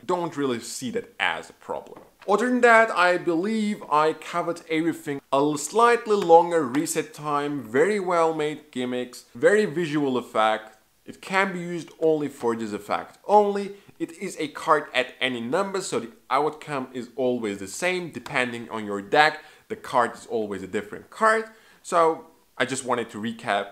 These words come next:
what I mentioned in this video. Other than that, a very nice visual effect. I believe it is around thirty dollars. You can get it at any Murphy's Magic dealer, one of them being tesmatsaba artikel dot D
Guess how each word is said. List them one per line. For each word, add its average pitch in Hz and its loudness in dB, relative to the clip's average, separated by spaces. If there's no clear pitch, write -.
what 98 -4
I 98 0
mentioned 98 -6
in 104 -16
this 95 -12
video. 175 0
Other 214 2
than 214 -4
that, 196 2
a 156 -6
very 202 6
nice 165 2
visual 139 -2
effect. 185 -2
I 131 -2
believe 160 0
it 147 -4
is 147 -2
around 131 -2
thirty 160 -4
dollars. 170 0
You 135 -4
can 131 -12
get 120 -4
it 113 -12
at - -16
any 127 0
Murphy's 127 -4
Magic 113 -4
dealer, 190 -4
one 170 -2
of 160 -2
them 147 -4
being 123 -6
tesmatsaba 110 -4
artikel - -12
dot 101 -8
D 107 -18